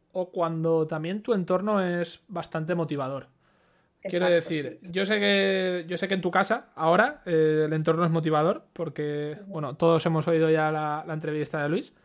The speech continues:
Speaker 1: que, bueno, para que no lo sepa, es su marido. Entonces, eh,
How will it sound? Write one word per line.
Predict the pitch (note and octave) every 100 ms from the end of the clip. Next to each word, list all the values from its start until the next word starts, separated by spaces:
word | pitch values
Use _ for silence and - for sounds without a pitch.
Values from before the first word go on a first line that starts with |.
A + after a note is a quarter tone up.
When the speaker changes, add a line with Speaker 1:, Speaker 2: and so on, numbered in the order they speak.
| _ _ _
Speaker 1:
que, | -
bueno, | D3 D3+
para | D3 D3
que | D3
no | D3
lo | C#3+
sepa, | - D#3+ D3 D3
es | C#3+ C3+ - _ _
su | -
marido. | D3+ D3+ C4+ - - - _ _
Entonces, | F#3+ E3 D3+ E3+ F3+ - -
eh, | D#3+ D3+ D3 D3 D3 C#3+ D3